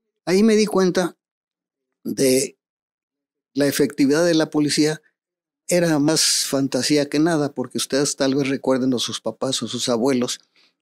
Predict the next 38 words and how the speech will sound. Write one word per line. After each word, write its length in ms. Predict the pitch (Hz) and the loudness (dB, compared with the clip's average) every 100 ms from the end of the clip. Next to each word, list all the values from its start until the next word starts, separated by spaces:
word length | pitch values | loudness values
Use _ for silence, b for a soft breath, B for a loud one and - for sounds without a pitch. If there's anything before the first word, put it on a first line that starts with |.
| - | -6
que 100 | 123 | -2
salían 360 | 131 135 156 | 0 4 4
los 160 | 151 143 | 4 2
periódicos: 840 | - 135 147 143 143 151 147 - - _ _ _ _ _ | 0 2 4 2 0 0 -2 -2 -8 _ _ _ _ _
"Váyanse 360 | 151 151 139 120 | -2 0 2 0
de 80 | |
vacaciones, 640 | 123 120 110 156 160 175 - b b b | 0 -2 -2 0 0 0 -4 b b b
al 140 | - 135 | -8 -4
fin 160 | 151 143 | 0 2
la 80 | |
ciudad 280 | 139 - 135 | 0 0 0
va 60 | 139 | 0
a 40 | |
estar 240 | 123 - - | 0 -4 -4
completamente 840 | 120 - 156 156 131 143 143 - | -6 -2 -2 -2 -2 0 -2 -2
segura, 380 | - 113 151 139 | -4 -2 0 0
no 180 | 131 | 0
va 100 | 131 | -2
a 80 | 135 | -4
pasar 340 | 113 110 127 120 | -4 -4 -4 -2
nada, 320 | 117 123 123 | -4 -4 -2
váyanse 400 | 131 151 139 123 | 0 0 0 -2
de 100 | 120 | -2
fin 180 | 135 123 | -2 0
de 120 | 143 | 0
año, 240 | 160 180 | 0 0
váyanse 320 | 143 135 127 120 | 0 -2 -2 -4
de 60 | |
Semana 400 | - 113 135 127 | -4 -2 -4 -4
Santa". 340 | 123 135 127 131 _ B B B B B _ - | -2 -2 -4 -8 _ B B B B B _ -8
Y 80 | |
salían 320 | 127 127 147 151 | -2 0 2 2
las 140 | 135 | 2
fotos 320 | 151 147 135 | 0 0 -2
de 100 | 123 | -2
trescientos 760 | - 123 120 139 156 151 123 120 | -4 -4 0 2 2 2 -2 -2
o 60 | |
doscientos 720 | 120 113 147 156 151 127 - | -4 -2 2 2 2 0 -2